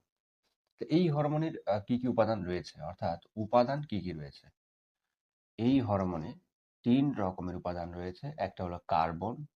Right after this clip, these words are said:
হাইড্রোজেন এবং অক্সিজেন। এইখানে কিন্তু মনে রাখবে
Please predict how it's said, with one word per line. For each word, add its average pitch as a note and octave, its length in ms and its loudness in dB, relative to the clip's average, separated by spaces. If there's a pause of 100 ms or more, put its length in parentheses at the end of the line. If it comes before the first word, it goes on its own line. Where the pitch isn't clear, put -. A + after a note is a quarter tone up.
(140)
হাইড্রোজেন F2 760 -6 (160)
এবং F2 380 -8
অক্সিজেন। - 520 -6 (760)
এইখানে C3+ 360 2
কিন্তু D3+ 220 0
মনে G2+ 200 -2
রাখবে G2+ 380 -2